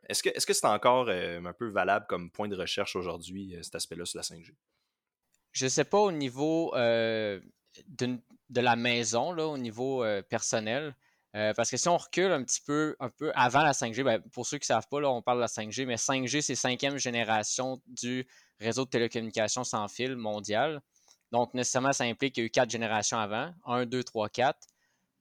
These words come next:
Speaker 2: Euh, je dirais qu'à chaque fois, c'est à peu près à dix ans d'intervalle.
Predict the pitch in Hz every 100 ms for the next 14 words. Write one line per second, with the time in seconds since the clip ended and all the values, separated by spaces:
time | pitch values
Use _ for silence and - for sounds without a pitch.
0 | - 117 117 110 - 131 147 156 135 -
1 | 135 - 165 165 - 123 120 123 127 120
2 | 113 113 131 135 127 117 101 107 139 156